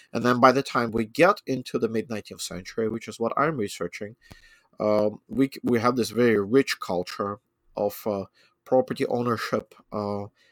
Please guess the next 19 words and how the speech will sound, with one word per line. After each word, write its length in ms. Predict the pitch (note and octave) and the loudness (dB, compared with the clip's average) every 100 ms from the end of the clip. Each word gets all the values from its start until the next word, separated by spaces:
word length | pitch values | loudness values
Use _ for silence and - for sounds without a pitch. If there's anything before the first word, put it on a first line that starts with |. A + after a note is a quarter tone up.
| _ _ | _ _
that 120 | G2 | -6
kind 160 | - G2+ | -6 -10
of 80 | - | 0
permeated 640 | E3 C#3+ C3 A2+ G#2 G#2+ | 6 6 6 2 2 -2
people's 640 | - - G#2+ G#2 G#2+ - - | -8 -6 -2 -2 -2 -6 -14
daily 320 | - A2 A2 G#2 | -2 0 2 2
lives, 640 | G#2 F#2+ G2 G2 - - | 2 2 2 0 -4 -6
their 240 | F#2+ - | -6 -6
attitudes, 840 | F#2+ F#2+ - - G#2+ F#2+ F#2+ F#2+ - _ _ _ _ _ | -8 -10 -12 -8 -4 -4 -6 -10 -14 _ _ _ _ _
uh, 40 | - | -20
kind 260 | - - | -14 -6
of 80 | G#2 | 2
ways 240 | A#2+ C3 | 6 6
they 140 | A#2 A2 | 6 2
dealt 340 | - A2+ A2 | 4 0 2
with 120 | A#2 | -2
the 80 | G2+ | -2
imperial 480 | F#2+ - A2 G2+ G2 | -4 -4 -2 -2 -2
state, 520 | - - A#2 G#2+ - | -6 0 0 0 -4